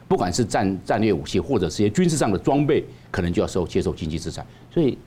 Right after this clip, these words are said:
所以中国大陆会朝这方面来，来审视度量，哎，会不会造成弊多利少？哦，会弊多利少，那我就这个事情我暂时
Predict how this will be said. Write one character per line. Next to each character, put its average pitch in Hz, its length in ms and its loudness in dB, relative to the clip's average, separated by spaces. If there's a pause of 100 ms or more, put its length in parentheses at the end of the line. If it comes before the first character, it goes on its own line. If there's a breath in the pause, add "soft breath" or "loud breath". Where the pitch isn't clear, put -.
(120)
所 139 80 0
以 131 60 4
中 143 140 0
国 120 80 2
大 127 100 0
陆 120 60 0
会 117 240 2
朝 92 180 -4
这 117 100 2
方 107 140 -2
面 101 140 2
来， 82 180 -2 (320 loud breath)
来 101 100 0
审 101 220 -2
视 135 80 -2
度 123 220 2
量， 85 200 0
哎， 82 140 -4 (420 loud breath)
会 226 140 4
不 165 100 4
会 170 140 6
造 143 140 4
成 117 260 2
弊 208 220 2
多 131 240 4
利 147 120 0
少？ - 380 -2
哦， 151 80 -2
会 262 160 2
弊 247 160 4
多 240 100 6
利 208 80 4
少， 110 400 0
那 120 100 0
我 85 120 0
就 101 140 0
这 92 100 0
个 87 40 -2
事 107 140 -4
情 82 140 -6
我 78 80 -4
暂 95 220 -2
时 85 180 -10